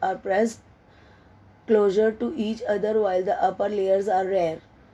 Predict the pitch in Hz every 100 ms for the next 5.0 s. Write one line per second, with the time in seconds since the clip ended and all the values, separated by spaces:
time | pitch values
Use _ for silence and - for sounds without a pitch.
0 | _ - 196 208 214 214 208 - 208 214
1 | 214 185 190 196 196 185 180 240 254 -
2 | - 190 - 190 202 208 180 175 185 185
3 | 214 208 180 185 190 180 180 202 202 -
4 | 185 208 202 180 202 190 170 - 196